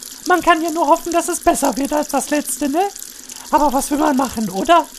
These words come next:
Wegfahren fehlt einem ja schon irgendwie auch, stimmt's? Hatten Sie da auch schon Pläne? Ja,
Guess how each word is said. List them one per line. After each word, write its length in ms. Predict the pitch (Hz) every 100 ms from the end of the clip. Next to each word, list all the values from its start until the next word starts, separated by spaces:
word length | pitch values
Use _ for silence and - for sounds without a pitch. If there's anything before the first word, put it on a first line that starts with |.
| - - - - -
Wegfahren 460 | 339 - 294 302
fehlt 380 | 311 - 311 294
einem 180 | 220 302
ja 80 | 339
schon 260 | - 294
irgendwie 460 | 190 196 202 - 226
auch, 320 | 214 180 160
stimmt's? 1120 | - 330 349 392 - - - - - - - 233
Hatten 240 | 226 202
Sie 140 | 269
da 140 | 294 160
auch 120 | 160
schon 220 | - 311
Pläne? 460 | 240 302 311 330 359 - - - - - -
Ja, 220 | 269 269